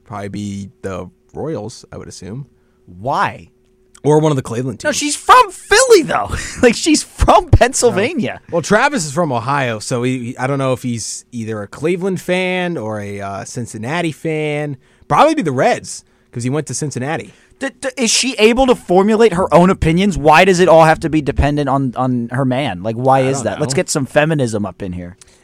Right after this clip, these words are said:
Speaker 1: I, Mitch, I, I don't know. I'm just spitballing here.
Speaker 2: She's just a weirdo.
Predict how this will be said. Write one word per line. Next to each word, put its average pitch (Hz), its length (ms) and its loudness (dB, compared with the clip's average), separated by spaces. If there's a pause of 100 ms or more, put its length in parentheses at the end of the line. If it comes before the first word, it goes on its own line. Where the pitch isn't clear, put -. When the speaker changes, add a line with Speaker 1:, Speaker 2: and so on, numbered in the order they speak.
(220)
Speaker 1:
I, - 240 -12 (380)
Mitch, 208 440 -2
I, 165 260 -6
I 143 60 -2
don't 123 180 -6
know. 92 300 -14
I'm 143 140 -4
just 123 220 -4
spitballing 98 480 -10
here. 104 200 -12
Speaker 2:
She's 151 240 -10
just 180 260 -6
a 165 40 0
weirdo. 104 640 -6